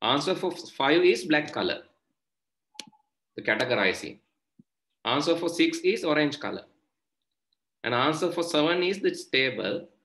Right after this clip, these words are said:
These orange color ones are written in the table, these other devices. So four, five, six, I have given the answer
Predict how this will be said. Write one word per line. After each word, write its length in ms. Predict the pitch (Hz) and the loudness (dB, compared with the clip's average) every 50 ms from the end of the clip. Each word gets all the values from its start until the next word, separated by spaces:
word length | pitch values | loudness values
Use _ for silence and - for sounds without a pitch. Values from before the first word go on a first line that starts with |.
| _ _ _ _ | _ _ _ _
These 140 | _ 113 110 | _ -4 -2
orange 320 | 113 110 117 120 127 123 123 | 0 2 2 2 0 -2 -4
color 260 | - 123 120 120 117 | -4 -2 -2 -2 -2
ones 240 | 117 110 110 110 127 | -2 -4 -4 -4 -6
are 100 | 143 143 | -4 -4
written 220 | 120 107 107 107 | -4 -4 -4 -6
in 180 | 107 107 104 107 | -6 -6 -4 -4
the 200 | 156 208 208 - _ _ _ _ _ | -6 -6 -8 -12 _ _ _ _ _
table, 320 | - 95 90 - - - 67 | -10 -10 -10 -10 -14 -14 -8
these 200 | - 101 101 - | -8 -6 -6 -6
other 260 | 87 95 95 98 101 | -6 -4 -2 -2 -2
devices. 680 | 104 98 - - - - - - - _ - - - _ _ _ _ _ _ _ _ _ _ _ _ _ _ _ _ | -2 -6 -10 -10 -14 -16 -18 -20 -20 _ -20 -20 -20 _ _ _ _ _ _ _ _ _ _ _ _ _ _ _ _
So 260 | _ - - 101 98 | _ -6 -6 -6 -6
four, 280 | 98 - 123 127 127 123 | -4 -2 -2 -2 -2 -2
five, 220 | - 123 120 120 | -2 0 0 0
six, 260 | 120 - 139 160 - - - | 0 -2 -4 -4 -4 -6 -4
I 140 | 104 107 110 | -4 -4 -2
have 240 | 110 113 113 110 107 | -2 -2 -2 -2 -2
given 260 | 101 98 98 98 101 | -2 -2 -2 -2 0
the 80 | 117 | 0
answer 560 | 117 101 95 95 95 98 - 120 143 196 214 | 0 0 0 -2 -4 -6 -6 -6 -6 -6 -8